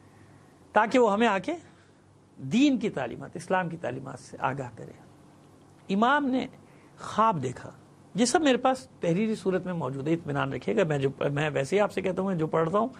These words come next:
ایسے نہیں پڑھتا، ذمہ داری سے پڑھتا ہوں۔ الحمدللہ، یعنی کوشش یہ ہوتی ہے، ذمہ داری، اپنی بڑائی نہیں بیان کر رہا، لیکن کیونکہ یہاں بیٹھے ہیں نا،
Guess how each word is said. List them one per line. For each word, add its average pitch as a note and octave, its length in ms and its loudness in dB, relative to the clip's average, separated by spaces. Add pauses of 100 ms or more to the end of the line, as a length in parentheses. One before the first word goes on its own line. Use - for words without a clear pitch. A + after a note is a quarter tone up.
(200)
ایسے D3+ 240 2
نہیں G#3 160 0
پڑھتا، A2+ 220 -10 (540)
ذمہ E3+ 200 2
داری D#3+ 220 4
سے E3 120 -4
پڑھتا - 320 -6
ہوں۔ - 80 -8 (320)
الحمدللہ، C#3+ 520 2
یعنی C#3 120 2
کوشش E3+ 460 2
یہ C#3 40 2
ہوتی A#2+ 280 -6
ہے، - 60 -8
ذمہ B2+ 220 -6
داری، B2 100 -6
اپنی E3+ 200 -4
بڑائی D3 280 2
نہیں D4+ 120 0
بیان A3 220 0
کر C#3 140 -4
رہا، C3 100 -6 (260)
لیکن F#3+ 240 0
کیونکہ G3+ 220 0
یہاں F3 220 0
بیٹھے D3 320 -2
ہیں D#4 60 2
نا، G4 140 -2